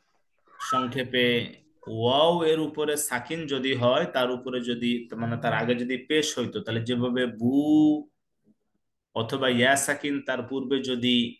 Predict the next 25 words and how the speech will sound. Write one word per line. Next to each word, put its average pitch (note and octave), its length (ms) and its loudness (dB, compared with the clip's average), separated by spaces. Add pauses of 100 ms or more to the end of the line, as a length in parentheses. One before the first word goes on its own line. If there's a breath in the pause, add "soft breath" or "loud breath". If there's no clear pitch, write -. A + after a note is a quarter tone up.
(760)
জের A#2+ 380 0
হইতো, C3 320 -2
তাহলে A2+ 280 -2
"বি" A#2+ 300 0 (760)
এইটা F3+ 300 0
যে G#3 140 2
হওয়ার C#3+ 340 0
কথা D3 320 -6
ছিল, C#3+ 340 -2 (100)
এর A#2+ 220 0
বিপরীতটা F3 760 2
নিয়ে E3+ 180 -2
আলোচনা। B2+ 440 -8 (1900)
বিপরীত F3 380 2
মানে F3 180 4
হলো F#3 260 6 (180)
ওয়াও C#3+ 320 4
এর D#3+ 80 2
উপরে E3 300 0
সাকিন C#3+ 580 -2
কিন্তু C#3 420 -2 (480)
তার A#2+ 200 2
সামনে A#2 360 -2
হলো B2 180 0 (100)
জবর, G#2+ 380 0